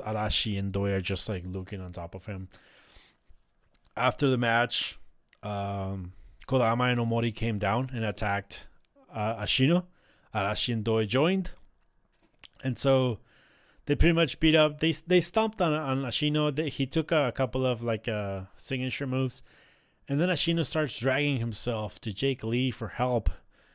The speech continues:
And he's like, "Dude, help me." And what does Jake Lee do? He turns heel and attacks Shotaro Ashino.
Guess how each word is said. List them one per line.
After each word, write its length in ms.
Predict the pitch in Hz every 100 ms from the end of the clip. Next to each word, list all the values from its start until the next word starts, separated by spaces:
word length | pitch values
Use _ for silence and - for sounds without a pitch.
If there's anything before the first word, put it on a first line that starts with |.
| _ _ _ _ -
And 120 | 113
he's 240 | 131 113
like, 240 | 127 117 95 - - -
"Dude, 280 | 143 139 117
help 260 | 135 147
me." 260 | 127 113 95 - - - - _ -
And 180 | 92
what 160 | 107 110
does 220 | 113 101
Jake 280 | - 117 110
Lee 200 | 120 117
do? 340 | 110 135 151 143 - - _ _ _ _ _ _ _ _ _ _ _
He 280 | - 104 95
turns 760 | - 98 95 90 87 - -
heel 560 | - 110 110 107 101 101
and 180 | 107 98
attacks 500 | 90 107 101 - -
Shotaro 480 | 107 - 98 98 95 90
Ashino. 480 | - 95 90 90